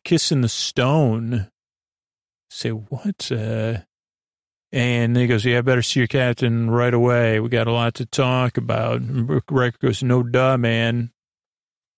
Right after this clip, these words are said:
But he grins and winks at, uh, O'Brien. Then Riker glares at O'Brien. O'Brien looks, makes a little kid face.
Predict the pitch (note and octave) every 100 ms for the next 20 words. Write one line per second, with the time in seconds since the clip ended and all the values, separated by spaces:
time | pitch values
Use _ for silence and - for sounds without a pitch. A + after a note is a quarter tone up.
0 | _ C3+ C3 B2+ D3+ D#3 C3+ D3+ C3 C#3
1 | C#3+ A#2 G#2+ G#2 - A#2 G#2+ A2+ A2+ A2+
2 | A#2 G#2 - _ - A2+ B2+ B2 A#2+ A2+
3 | B2 B2 A#2 C#3 A#2+ - G#2+ A2+ C3 C#3
4 | A#2+ A#2 A2+ A#2 A#2 A#2 A#2 A#2 A#2+ A2
5 | _ _ _ _ A#2+ B2 B2+ B2+ A#2+ A#2+
6 | - B2+ A2+ - B2+ A2+ G#2 - D#3+ C#3+
7 | D#3+ D3+ C#3+ - - -